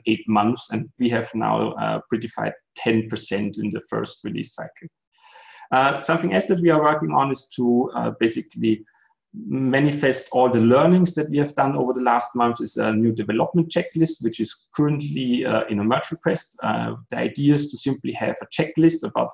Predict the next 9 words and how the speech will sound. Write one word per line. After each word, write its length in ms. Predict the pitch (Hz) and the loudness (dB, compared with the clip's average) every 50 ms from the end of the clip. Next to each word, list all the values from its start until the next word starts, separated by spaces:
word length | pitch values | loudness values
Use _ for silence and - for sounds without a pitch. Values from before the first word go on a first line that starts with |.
| - - | -2 0
things 360 | 143 139 143 143 139 139 - | 2 2 2 2 0 -2 -6
that 180 | 117 110 - | -10 -10 -2
front-end 340 | - 131 131 131 135 131 127 123 | 0 0 0 2 -2 -4 -2 -2
engineers 500 | 123 120 117 120 117 113 113 117 113 113 | -4 -2 0 0 2 2 2 2 0 -2
should 200 | - 117 113 - _ | -2 -4 -4 -2 _
think 180 | 139 135 127 | -4 -2 -2
about 440 | 135 131 _ 117 117 113 113 113 - _ _ _ _ _ _ _ | -4 -4 _ 0 0 0 0 -2 -8 _ _ _ _ _ _ _
during 220 | - 113 107 104 104 | 0 2 2 2 2
the 180 | 110 110 - | -2 -4 -6